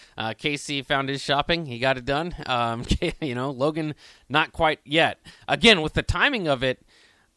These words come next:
I thought, I always kind of felt that Logan maybe could go and play somewhere in the mac or somewhere like that and get a pretty good chance to start. Um, but having gone through spring ball and waiting through spring ball to transfer,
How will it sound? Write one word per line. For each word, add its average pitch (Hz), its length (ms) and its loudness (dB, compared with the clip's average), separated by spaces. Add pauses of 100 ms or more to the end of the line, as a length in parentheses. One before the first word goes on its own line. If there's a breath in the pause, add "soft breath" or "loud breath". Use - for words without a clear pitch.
(540)
I 180 100 8
thought, 214 280 2
I 190 180 6
always 226 300 6
kind 180 180 0
of 156 100 -6
felt 165 320 2
that 135 200 -2
Logan 147 400 2
maybe 151 260 -2
could 135 260 -6
go 143 320 2
and 123 240 -4
play 147 220 0
somewhere 131 400 0
in 123 80 -2
the 117 60 -4
mac 156 340 0
or 131 40 -8
somewhere 143 300 -2
like 123 280 -4
that 147 260 2
and 127 160 -8
get 143 100 -2
a 131 40 -4
pretty 147 220 -8
good 123 200 -6
chance 135 320 -6
to 113 100 -10
start. 151 420 2 (340 loud breath)
Um, 127 280 0
but 131 220 4
having 185 340 2
gone 165 220 2
through 147 220 -4
spring 180 420 -4
ball 123 240 2
and 117 160 -4
waiting 170 340 0
through 151 320 -2
spring 160 380 -4
ball 135 240 0
to - 120 -14
transfer, 135 800 -4